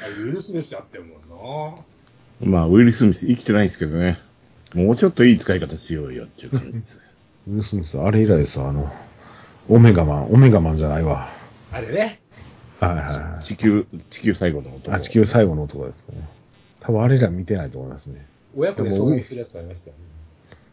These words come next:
Speaker 3: ああ、僕も親子で出てるというだけで見なかったですね。
Speaker 1: <laughs>
Speaker 3: いや、個人的な趣味から言うと、もうウィル・スミス一生見なくても何も困らない
Speaker 2: うん。
Speaker 3: とこなんですけどね。
Speaker 2: うん。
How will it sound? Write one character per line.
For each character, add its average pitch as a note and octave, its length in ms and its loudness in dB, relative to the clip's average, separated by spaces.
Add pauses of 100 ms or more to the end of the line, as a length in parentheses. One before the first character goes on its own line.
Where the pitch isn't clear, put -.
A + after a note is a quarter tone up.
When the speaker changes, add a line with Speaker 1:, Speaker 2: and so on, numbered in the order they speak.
(300)
Speaker 3:
あ G#2 380 0
あ、 F#2+ 40 -4
僕 A2+ 260 0
も G2 380 -4 (300)
親 C3 240 4
子 D#3 120 4
で D3 120 2
出 D#3+ 120 2
て G3 120 4
る F3+ 100 2
と C#3 60 2
い A#2+ 40 4
う A2 40 2
だ G#2+ 100 2
け G#2+ 60 2
で G2+ 60 2
見 G#2+ 120 0
な G#2+ 80 -2
か F#2 80 -8
っ D#2 40 -14
た E2 80 -10
で - 60 -12
す - 80 -20
ね。 C#2+ 140 -16
Speaker 1:
<laughs> - 1300 -6
Speaker 3:
い - 40 -10
や、 A#2+ 80 -6
個 G3 120 -4
人 A3 220 0
的 G#3+ 960 2
な D#3 120 4
趣 A#2 240 2
味 D3+ 120 4
か A2 120 2
ら F#2+ 80 0
言 G2+ 80 0
う G#2+ 80 0
と、 G#2+ 100 0
も G2 160 -2
う - 20 -2
ウ A#2+ 40 0
ィ F3+ 100 2
ル・ F#3+ 80 2
ス - 140 -2
ミ E3+ 100 4
ス G2+ 160 -2
一 C#3 160 2
生 C#3 120 2
見 A2+ 100 0
な B2 120 2
く B2 60 -10
て G#2+ 80 -2
も F2+ 80 -4
何 G#2+ 160 0
も B2 80 0
困 B2+ 240 2
ら C3+ 100 4
な A2+ 140 2
い E2 80 -4 (680)
Speaker 2:
う G2+ 80 -2
ん。 D#2 200 -2 (400)
Speaker 3:
と A2 120 -2
こ G#2+ 120 0
な F#2 100 0
ん F2 60 -4
で E2+ 80 -6
す - 100 -16
け F2+ 80 -4
ど E2 120 -6
ね。 G#2 380 -6 (220)
Speaker 2:
う D2 40 -8
ん。 C3+ 200 -12